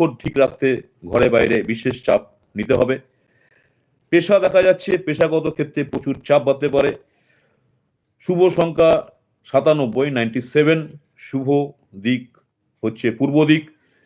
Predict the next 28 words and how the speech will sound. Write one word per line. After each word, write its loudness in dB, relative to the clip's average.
শুভ -2
রত্ন 0
পোকরাজ, -2
শুভ -4
রং 0
হচ্ছে -4
হলুদ -2
রং। -10
নমস্কার, 2
দৈনিক -2
রাশিফল 0
নয় 0
ডিসেম্বর 0
দু -8
হাজার 0
চব্বিশ, 2
দিনটি 0
আপনাদের -2
কেমন -2
যাবে? 2
মেষ 2
রাশি -2
থেকে -4
শুরু -8
করে -2
মীন -2
রাশি -2
পর্যন্ত -2